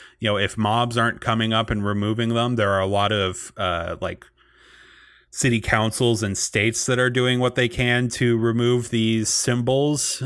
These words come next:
um, mostly because it seems like, hey, maybe in the past they realized that it was bad, but they didn't quite have the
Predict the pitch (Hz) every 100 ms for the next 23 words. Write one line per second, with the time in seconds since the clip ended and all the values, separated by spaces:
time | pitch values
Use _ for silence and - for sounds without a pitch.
0 | - 113 107 101 98 110 113 - 117 110
1 | 101 110 - - 113 107 104 107 98 98
2 | - - 123 110 107 107 110 104 95 -
3 | 98 107 - 113 104 107 110 110 117 117
4 | 113 107 107 107 104 104 101 113 107 98
5 | 95 101 98 107 98 101 104 101 104 90
6 | 90